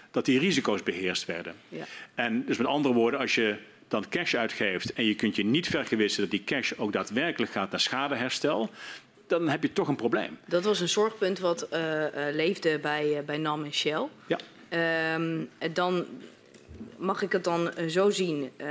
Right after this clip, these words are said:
Speaker 2: dat, ehm, eh, de, eh, agressieve kostenreductieplannen die nam, nam doorvoerde, voerde, eh, dat dat iets is waarvan u zegt: "Ja, dat hoort bij elk commercieel bedrijf." En de brief die eerder was gestuurd door Van Loon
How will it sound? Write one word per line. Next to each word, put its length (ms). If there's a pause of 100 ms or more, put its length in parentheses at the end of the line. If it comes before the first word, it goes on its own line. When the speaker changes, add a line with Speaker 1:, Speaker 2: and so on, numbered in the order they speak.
(120)
Speaker 2:
dat, 400
ehm, 640 (280)
eh, 80 (120)
de, 440 (140)
eh, 100 (460)
agressieve 560 (160)
kostenreductieplannen 1040
die 140
nam, 320
nam 300
doorvoerde, 640 (440)
voerde, 560
eh, 100 (120)
dat 200
dat 380
iets 380
is 340 (120)
waarvan 280
u 60
zegt: 240
"Ja, 100
dat 160
hoort 160
bij 180
elk 200
commercieel 520
bedrijf." 640
En 160
de 60
brief 460 (260)
die 160
eerder 260
was 160
gestuurd 680
door 300
Van 160
Loon 280